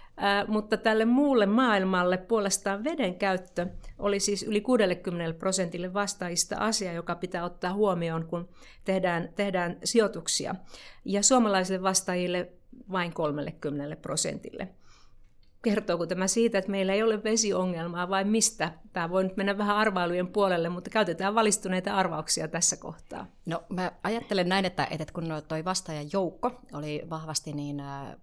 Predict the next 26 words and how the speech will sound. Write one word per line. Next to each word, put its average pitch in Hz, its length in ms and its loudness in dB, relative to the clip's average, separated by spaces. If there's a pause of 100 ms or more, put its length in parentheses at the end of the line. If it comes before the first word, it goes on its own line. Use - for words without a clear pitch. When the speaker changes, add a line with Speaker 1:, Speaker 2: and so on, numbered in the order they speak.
(120)
Speaker 2:
meillä 143 260 -8
on, 139 80 -6
niinku, 143 160 -4
buyout-sijoittajia, 240 840 -2
jotka 233 200 -8
Suomessa 190 420 0
sijoittaa 165 500 0
oikeastaan 156 460 -6
kaikista 190 380 -4
sijoituksista 160 560 -4
yhdeksänkymmentä 160 720 -2
prosenttia - 500 -8
Suomeen 92 640 -4
ja 151 80 -6
suomalaisiin 139 800 -2
yrityksiin, - 680 -6 (380)
niin 147 320 -2
meillä 156 200 -4
Suomessa 160 680 2
ei 151 180 -4
varsinaisesti 143 880 -2
näy 147 260 -6 (100)
tämmöistä, 139 520 -4 (140)
niin 143 200 -8
kuin, 147 220 -4 (400)
ongelmaa, 165 640 -2